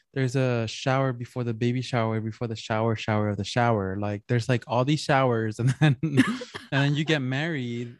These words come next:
Speaker 1: and then there's, like, a other stuff. And I'm like, "What the f-," like, I thought it was just w-, the wedding and you're done. <laughs> Like,
Speaker 2: No, it's, like, a whole process.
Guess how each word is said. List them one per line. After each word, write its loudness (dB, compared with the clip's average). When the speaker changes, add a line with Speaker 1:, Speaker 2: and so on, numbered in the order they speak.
Speaker 1:
and 2
then 2
there's, 0
like, -4
a -4
other 4
stuff. -2
And 2
I'm 4
like, 2
"What -4
the -2
f-," -12
like, 0
I 0
thought 0
it 2
was 2
just -2
w-, -6
the 4
wedding 4
and 2
you're 2
done. -2
<laughs> 0
Like, 0
Speaker 2:
No, 2
it's, -4
like, 0
a 4
whole 2
process. -6